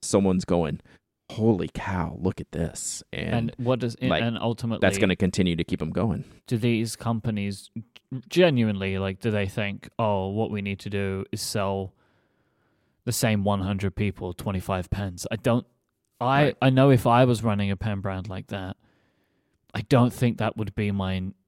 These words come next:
Speaker 2: my goal.
Speaker 1: Right.
Speaker 2: Right?
Speaker 1: Yeah,
Speaker 2: And
Speaker 1: that's not
Speaker 2: so
Speaker 1: sustainable.
Speaker 2: you can keep releasing various limited editions. Maybe you'll capture some, uh,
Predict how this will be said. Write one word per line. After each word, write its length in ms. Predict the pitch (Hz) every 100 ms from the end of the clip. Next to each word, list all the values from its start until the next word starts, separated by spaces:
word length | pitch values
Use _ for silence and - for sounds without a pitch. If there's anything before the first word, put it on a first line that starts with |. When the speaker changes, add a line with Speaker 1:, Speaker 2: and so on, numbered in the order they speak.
| _ -
Speaker 2:
my 220 | 107 98
goal. 640 | - 101 90 90 95 - _ _ _ _ -
Speaker 1:
Right. 380 | 101 82 78 - _ _ _ _ _ -
Speaker 2:
Right? 300 | 113 104 110 -
Speaker 1:
Yeah, 80 | 117
Speaker 2:
And 100 | 113
Speaker 1:
that's 160 | -
not 160 | 85 -
Speaker 2:
so 80 | -
Speaker 1:
sustainable. 480 | 127 107 101 - - _ _ _ _ _ _ -
Speaker 2:
you 140 | 131
can 160 | - 127
keep 280 | - 131 131
releasing 720 | 120 123 123 123 113 107 -
various 460 | - 123 110 107 -
limited 300 | 113 92 110
editions. 520 | 101 113 - 98 98
Maybe 220 | 110 98
you'll 120 | 110 101
capture 380 | - 107 -
some, 540 | 107 - 117 110 107 107 _ -
uh, 480 | 110 101 98 95